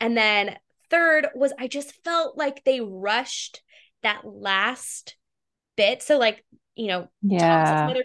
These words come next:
Speaker 1: comes back. Luke meets Sophie and tells her, you know, he knows what she's going through. The brothers kind of have these, like, moments with their significant other. And then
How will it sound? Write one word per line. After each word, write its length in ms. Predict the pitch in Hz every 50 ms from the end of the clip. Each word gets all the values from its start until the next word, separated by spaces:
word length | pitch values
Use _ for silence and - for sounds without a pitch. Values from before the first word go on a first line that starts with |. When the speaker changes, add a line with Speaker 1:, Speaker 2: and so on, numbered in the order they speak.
| - -
Speaker 1:
comes 160 | 247 254 233
back. 420 | - 208 190 180 180 185 - - - - - - _ _
Luke 320 | - 240 262 269 262 - -
meets 280 | 247 254 247 247 -
Sophie 340 | - 247 220 220 - 233 220
and 100 | 214 214
tells 360 | 214 - 220 208 202 202 -
her, 220 | - 214 202 202 196
you 140 | 190 208 202
know, 120 | 196 190
he 140 | 190 190 220
knows 180 | 202 190 180 185
what 100 | 190 185
she's 180 | - - 196
going 340 | - 285 269 269 262 262 254
through. 480 | 247 - 247 240 240 240 233 240 233 233 - - - - _ _
The 60 | - 214
brothers 300 | - 254 262 262 277 269
kind 220 | - - 262 247
of 80 | 226 226
have 280 | - - 214 214 214
these, 340 | 208 220 214 220 220 208 180
like, 360 | 214 196 190 180 185 - - - _ _ _ _ _ _ _ _ -
moments 640 | - 226 226 208 208 214 214 208 208 214 208 - -
with 140 | 214 202 202
their 200 | 208 202 190 196
significant 640 | 196 - 208 196 196 196 175 196 196 - 202 208 -
other. 500 | - 302 294 254 269 262 262 254 247 247 - - - - - - _ _ _
And 160 | - 269 262
then 300 | 254 254 254 247 240 240